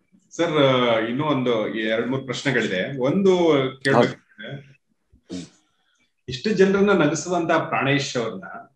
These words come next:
Speaker 1: ಅವ್ರನ್ನ, ಅವ್ರ ವೈಯಕ್ತಿಕ ಜೀವನದಲ್ಲಿ ನಗಿಸೋರು ಯಾರು?
Speaker 2: ಆ, ನಂದು ಇಡೀ ಮನೆ ವಾತಾವರಣನೇ ನಗೋದಿದೆ sir.
Speaker 1: ಹ್ಮ್.
Speaker 2: ಯಾಕಂದ್ರೆ ನಮ್ಮ ತಂದೆ ವ-, ಬಹಳ serious ಇದ್ರು. ಅದೇ ಇಡೀ ನಮ್ಮ ಫ್ಯಾಮಿಲಿಯಲ್ಲಿ ಎಲ್ಲರೂ ಹಾಸ್ಯ.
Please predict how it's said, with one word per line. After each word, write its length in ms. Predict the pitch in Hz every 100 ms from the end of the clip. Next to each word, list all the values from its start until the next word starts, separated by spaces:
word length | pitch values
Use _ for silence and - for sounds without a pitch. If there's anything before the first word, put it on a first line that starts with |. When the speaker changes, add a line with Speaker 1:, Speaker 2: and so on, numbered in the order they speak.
| _ _ _ _ _ -
Speaker 1:
ಅವ್ರನ್ನ, 280 | 143 190 147 107 -
ಅವ್ರ 200 | 127 127
ವೈಯಕ್ತಿಕ 480 | 123 156 156 170 160
ಜೀವನದಲ್ಲಿ 960 | 120 120 113 107 101 113 143 - - _ _ -
ನಗಿಸೋರು 380 | 131 151 190 131
ಯಾರು? 500 | 92 90 - 165 - _ _ _ _ 170 _ _ _ _ _ _ _ 147
Speaker 2:
ಆ, 160 | 156
ನಂದು 260 | 151 165 151
ಇಡೀ 240 | 160 226
ಮನೆ 300 | 226 185 208
ವಾತಾವರಣನೇ 600 | 202 185 180 208 208 202
ನಗೋದಿದೆ 480 | 165 147 127 117 101
sir. 320 | - - -
Speaker 1:
ಹ್ಮ್. 240 | 127 120 120
Speaker 2:
ಯಾಕಂದ್ರೆ 500 | 135 165 147 143 _ _ _ -
ನಮ್ಮ 240 | 135 139 135 127 120 120 _ _ 120 113
ತಂದೆ 300 | 139 175 196
ವ-, 140 | 180
ಬಹಳ 240 | 139 131 139
serious 460 | - 139 139 123
ಇದ್ರು. 180 | 101 98
ಅದೇ 240 | - 127 131
ಇಡೀ 240 | 135 185
ನಮ್ಮ 220 | 175 156
ಫ್ಯಾಮಿಲಿಯಲ್ಲಿ 680 | 139 127 151 185 185 185 160
ಎಲ್ಲರೂ 600 | 151 139 123 156 180 190
ಹಾಸ್ಯ. 380 | 147 135 -